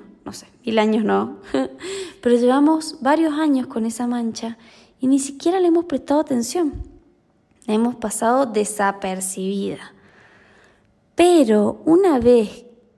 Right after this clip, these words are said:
que la vemos a esa mancha, no la podemos dejar de ver.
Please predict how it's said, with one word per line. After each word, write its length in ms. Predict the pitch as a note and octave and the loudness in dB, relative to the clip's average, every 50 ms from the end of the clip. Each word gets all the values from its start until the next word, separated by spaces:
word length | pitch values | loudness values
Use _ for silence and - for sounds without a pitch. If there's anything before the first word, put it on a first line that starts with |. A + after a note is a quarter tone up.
| _ _ _ | _ _ _
que 180 | - A3 G#3+ | 2 4 4
la 220 | G#3+ G#3 G3 G3 G3+ | 4 4 4 2 2
vemos 560 | G3 B3+ F4 G4+ D4+ A#3 G3 F#3+ F#3+ - - | 2 4 4 6 4 4 2 -2 -4 -8 -12
a 140 | - G#3 F#3+ | -10 -8 -8
esa 260 | G3 G3 - - A3+ | -8 -8 -8 -8 -8
mancha, 540 | G#3+ G3+ G#3 G#3 G3 G3 - - A3 G3 G#3+ - - _ _ | -6 -4 -4 -4 -4 -6 -8 -8 -10 -10 -10 -12 -20 _ _
no 200 | B3+ B3+ C#4+ D4 | -4 -2 0 0
la 200 | D4 D4 C#4+ D4 | 0 0 -2 -2
podemos 480 | - A3+ G#3+ G#3+ A3 A3 A3 A3 G#3+ | -4 -4 -2 -2 -2 -2 -4 -6 -8
dejar 400 | G#3 G3+ - - - A3 G#3+ F#3+ | -10 -12 -14 -14 -12 -10 -10 -8
de 120 | F#3+ G3 F#3+ | -8 -10 -12
ver. 360 | F#3 F#3+ F#3+ F#3+ - - _ | -12 -14 -16 -20 -20 -20 _